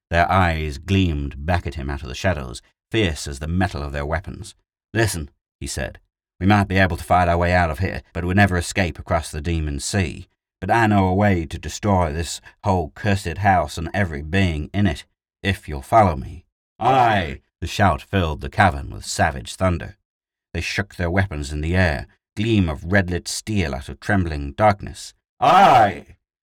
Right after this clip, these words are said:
Corin picked up his sword and trotted down the nearest passageway. He was bleeding,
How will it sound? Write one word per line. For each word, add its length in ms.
Corin 440
picked 260
up 120
his 100
sword 420
and 160
trotted 340
down 280
the 80
nearest 500
passageway. 640
He 60
was 120
bleeding, 540